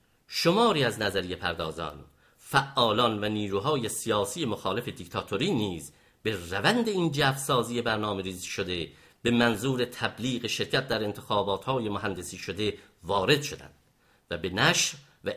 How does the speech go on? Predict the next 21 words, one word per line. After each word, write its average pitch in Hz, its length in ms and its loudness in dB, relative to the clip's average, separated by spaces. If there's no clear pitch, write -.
اشاعه 113 760 2
این 269 220 6
سنخ 120 400 0
آزادی 110 440 4
خواهی 92 420 -2
کاذب 101 520 0
پرداختند 82 540 -6
و 87 80 -6
نقش 135 480 0
و 101 80 0
منافع 123 600 6
مردم 113 400 0
را 90 280 -2
نادیده 107 720 2
انگاشتند 85 600 -2
و 104 80 2
به 131 160 2
خدمت 143 680 2
به 120 180 4
دیکتاتوری 139 680 0
حاکم 104 600 2